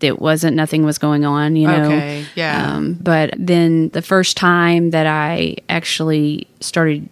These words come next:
Speaker 1: using the needle
Speaker 2: Mm.
Speaker 1: was when it all s-, just broke.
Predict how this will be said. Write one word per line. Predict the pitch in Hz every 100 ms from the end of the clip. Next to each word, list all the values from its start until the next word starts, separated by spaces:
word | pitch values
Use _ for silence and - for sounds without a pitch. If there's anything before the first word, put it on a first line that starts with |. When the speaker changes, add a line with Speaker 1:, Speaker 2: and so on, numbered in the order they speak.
| _
Speaker 1:
using | 170 165 165 160 156 156
the | 147
needle | 156 156 156 151 147 151 - -
Speaker 2:
Mm. | 180 175
Speaker 1:
was | 170 170 160
when | 160 156 147 151 139 - - _ _
it | - 180 -
all | 160 156 151 120
s-, | - - - _ _ _ -
just | 165 156 -
broke. | 160 143 107 107 -